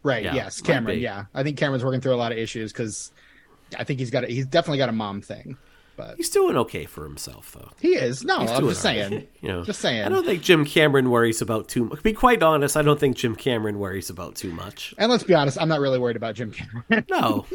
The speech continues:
Speaker 2: no.
Speaker 1: He's,
Speaker 2: Stop.
Speaker 1: he's doing fine. He's, he's
Speaker 2: He's,
Speaker 1: fine.
Speaker 2: he's, he'll be all right.
Speaker 1: He,
Speaker 2: Yeah, he'll
Speaker 1: he
Speaker 2: be
Speaker 1: is.
Speaker 2: okay.
Speaker 1: The kids
Speaker 2: He
Speaker 1: are
Speaker 2: just,
Speaker 1: all right.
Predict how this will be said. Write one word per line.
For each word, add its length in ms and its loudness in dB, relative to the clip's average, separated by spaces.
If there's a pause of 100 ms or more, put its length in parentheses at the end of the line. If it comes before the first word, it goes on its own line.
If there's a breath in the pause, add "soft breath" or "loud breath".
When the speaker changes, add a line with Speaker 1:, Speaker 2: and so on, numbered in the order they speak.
(140)
Speaker 2:
no. 320 -6 (300 loud breath)
Speaker 1:
He's, 200 4
Speaker 2:
Stop. 140 0
Speaker 1:
he's 160 4
doing 240 4
fine. 360 -6
He's, 280 -2
he's 200 0
Speaker 2:
He's, 60 -8 (140)
Speaker 1:
fine. 80 -12
Speaker 2:
he's, 200 -16 (220 loud breath)
he'll 180 8
be 160 4
all 140 8
right. 260 -6 (300)
Speaker 1:
He, 120 0
Speaker 2:
Yeah, 100 0
he'll 100 0
Speaker 1:
he 140 2
Speaker 2:
be 60 0
Speaker 1:
is. 200 -4
Speaker 2:
okay. 100 -6 (360)
Speaker 1:
The 80 -4
kids 220 0
Speaker 2:
He 80 2
Speaker 1:
are 40 -2
Speaker 2:
just, 260 2
Speaker 1:
all 80 -6
right. 80 -14